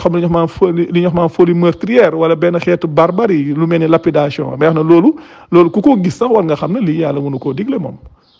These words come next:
Jël nit suul ko ba mu des bopp bi, ñuy jël ay xeer di ko xaañ ba mu dee, loolu ko, loolu ku ko gis sax xam ne lii Yàlla mënu koo jàngale. Te amul fenn fu ko Yàlla jàngale far. Yàlla dogal na yii yëpp def nañ ci vidéo, li ñuy wax l'enfant naturel, ku ci dem ya-, Yàlla àtte yi nga xam ne moom la jàngale ci loolu.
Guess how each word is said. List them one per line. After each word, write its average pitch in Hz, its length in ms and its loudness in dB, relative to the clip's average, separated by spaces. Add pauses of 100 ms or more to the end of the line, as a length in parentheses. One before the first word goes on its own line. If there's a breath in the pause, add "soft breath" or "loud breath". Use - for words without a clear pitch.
(480)
Jël 170 200 4
nit 190 200 -2
suul 175 260 2
ko 160 100 -2
ba 156 100 2
mu 156 100 0
des 151 180 0
bopp 139 180 0
bi, 185 140 -4
ñuy 165 180 0
jël 151 140 2
ay 139 160 0
xeer 156 240 0
di 151 120 -4
ko 147 120 -2
xaañ 143 260 -6
ba 131 100 -6
mu 131 100 -8
dee, 220 200 0
loolu 131 240 -4
ko, 208 180 -2
loolu 139 220 -2
ku 202 140 0
ko 302 80 2
gis 220 100 -2
sax 254 140 -6
xam 262 100 -2
ne 233 80 -2
lii 214 140 -2
Yàlla 175 200 0
mënu 165 180 -4
koo 139 200 -4
jàngale. - 320 -10
Te 240 80 0
amul 262 180 2
fenn 254 220 2
fu 294 80 -4
ko 262 80 2
Yàlla 226 260 0
jàngale 190 320 0
far. - 200 -12 (680 soft breath)
Yàlla 180 220 4
dogal 160 200 2
na 151 60 -2
yii 147 220 2
yëpp 233 120 2
def 240 140 2
nañ 233 140 0
ci - 100 -4
vidéo, 156 320 -2
li 147 140 -2
ñuy 170 80 2
wax 143 100 0
l'enfant 139 380 -4
naturel, 160 400 -2
ku 165 120 -4
ci 147 120 -4
dem 196 180 0
ya-, 160 160 -2
Yàlla 147 320 -2
àtte 196 260 0
yi 170 140 2
nga 202 100 2
xam 196 160 0
ne 165 60 0
moom 147 220 -4
la 147 100 0
jàngale 143 400 0
ci - 80 -10
loolu. - 240 -6